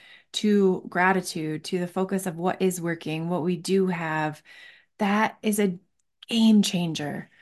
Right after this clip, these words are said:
for how we are operating our life. If you're not able to do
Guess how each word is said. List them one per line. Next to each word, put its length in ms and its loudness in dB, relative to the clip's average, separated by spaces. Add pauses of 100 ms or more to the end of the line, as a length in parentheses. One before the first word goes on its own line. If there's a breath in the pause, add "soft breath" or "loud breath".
(240 soft breath)
for 120 2
how 440 2
we 300 -4
are 140 -4
operating 580 -2
our 160 -6
life. 440 -8 (800)
If 160 -4
you're 80 4
not 200 4
able 200 2
to 80 -4
do 240 0